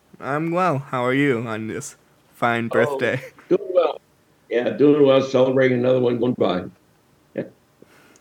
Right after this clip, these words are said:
Speaker 1: All right. How do you want to start this one, Jack?
Speaker 2: Well, I think, uh, I always like to start at the beginning and tell the story of how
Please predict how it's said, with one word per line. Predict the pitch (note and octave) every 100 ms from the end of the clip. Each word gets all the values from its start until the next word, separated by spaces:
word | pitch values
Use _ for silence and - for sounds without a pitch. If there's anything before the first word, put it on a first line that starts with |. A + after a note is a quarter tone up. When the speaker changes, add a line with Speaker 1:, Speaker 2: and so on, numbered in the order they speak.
| _ _ _ _
Speaker 1:
All | C#3
right. | C3 B2+ A2+
How | D3+ E3+
do |
you | G3+
want | F#3+ F#3
to | F#3+
start | - G#3 G3+
this | F3+ E3+
one, | D3 C3+
Jack? | C3 F3 F3+ - _ _ _ _ _ _ _ _ _ _ _ - -
Speaker 2:
Well, | G3+ A3 -
I | E3+
think, | - A3 A3+ - _ - - -
uh, | - - - - - - - -
I | C#3+ D3+
always | D#3+ - -
like | D3 D#3
to | C3
start | B2 C#3 E3+
at | -
the |
beginning | C#3 C3 C3+ F3 G3
and | D3 C3
tell | D3 B2+
the | C3+
story | C3+ B2 B2+ C#3
of | B2+
how | B2 B2 B2+ B2 C#3